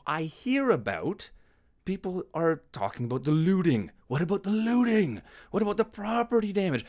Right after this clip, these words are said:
I hear people like me, and by that I mean white people who really don't have a clue what it's like to live as a racialized person in North America, people like me thinking that we get to weigh in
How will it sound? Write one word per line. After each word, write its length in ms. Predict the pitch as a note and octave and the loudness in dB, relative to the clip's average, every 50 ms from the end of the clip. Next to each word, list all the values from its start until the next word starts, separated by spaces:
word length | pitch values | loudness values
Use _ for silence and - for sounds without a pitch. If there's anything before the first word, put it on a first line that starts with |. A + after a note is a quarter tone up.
| - - - | -14 -12 -6
I 180 | - - E3 G#3 | -4 -2 -2 -2
hear 240 | A#3 G#3+ A3 G#3 F#3+ | -2 -2 -2 -2 -2
people 320 | G3+ G3+ G3 F#3+ G3 F#3+ | -2 -6 -6 -4 -4 -2
like 260 | F3+ F3+ F#3 F#3 - | -2 -2 -2 -2 -2
me, 320 | D#3+ B2+ G#2 F#2 B2 D#3+ - - - - - - | -2 -2 -2 -2 -4 -6 -8 -12 -20 -20 -18 -12
and 280 | - - G2+ G#2+ G2+ G#2 | -6 -4 -2 -2 -2 0
by 180 | A#2 B2+ E3+ E3+ | 0 0 0 0
that 160 | E3 D#3 D3+ | 0 -2 -2
I 120 | D3 C#3+ | -2 -2
mean 260 | C3+ C#3 C3+ C3 B2 - - - - | 0 0 2 2 0 -2 -6 -20 -12
white 320 | - G#2+ C#3+ G3 A3 - | -6 -2 -2 -2 -2 -4
people 360 | - E3+ E3 D#3+ E3 D#3+ D#3 - | -6 -6 -4 0 -2 -2 -2 -2
who 140 | B2 A#2 G#2+ | -4 -4 -4
really 340 | G2+ A2 D#3 F#3 G#3 G#3 | -2 0 -2 0 -2 -2
don't 440 | D3 A2 G#2 B2+ C3 F3 A3 - - | -6 -6 -4 -2 0 0 0 -2 -4
have 280 | - D#3 D#3 D#3+ D#3+ C#3 | -8 -8 -6 -6 -6 -6
a 60 | B2 | -8
clue 420 | - - - - A3+ A3+ A#3 E3+ | -10 -12 -12 -8 -4 -2 0 0
what 220 | C#3+ B2+ B2 B2 B2 | -2 -2 -2 -2 -4
it's 180 | A2+ - - | -4 -6 -6
like 340 | - C#3 D3+ F3+ A3 G#3+ - - | -8 -4 -4 -4 -4 -4 -6 -6
to 80 | F#3 | -4
live 280 | F3 D3 C3+ C3 C#3 B2 | -2 -2 -2 -2 -2 -4
as 140 | G#2 G2+ G#2 | -4 -6 -6
a 60 | F#2 | -6
racialized 680 | F2+ G2 C3 F3+ A3 A3 - A3 G#3+ G#3 G#3 G#3+ G#3+ - | -4 -4 -2 -2 -4 -4 -4 -4 -2 -2 -2 -2 -4 -4
person 400 | - F#3 F#3 F#3 F#3 - F#3+ F3+ | -4 -2 -2 -2 -2 -4 -4 -4
in 240 | - - F3 A3 A#3 | -2 0 0 0 2
North 260 | A3+ G#3+ A3 A3+ - | 2 2 0 0 -2
America, 640 | A3+ G#3 G3 D#3+ C#3+ C3 A2 - - C#3 G#3+ B3 - _ _ - - - - - _ | -2 -2 0 0 0 0 -2 -2 -4 -4 -4 -6 -10 _ _ -20 -20 -20 -20 -14 _
people 260 | - B2+ E3+ - A3 | -6 -6 -4 -2 0
like 180 | A3+ A3 G#3+ G#3+ | 0 0 0 0
me 140 | F#3+ E3 E3 | 0 -2 -2
thinking 380 | - - F3+ F#3+ F#3+ F#3 E3 | -2 -4 -4 -2 0 0 0
that 140 | D3 B2 G#2+ | 0 -2 -2
we 280 | B2+ D#3 G3 A#3+ C4 A3+ | -4 -2 -2 -2 0 0
get 220 | - A3+ - - | 0 -2 -2 0
to 100 | E3 C#3+ | -2 -2
weigh 300 | B2+ A2+ A#2+ E3 G#3 A#3+ | -2 0 2 2 2 2
in 320 | A3+ G#3+ G3+ C#3 A#2+ C3+ | 4 2 2 2 2 0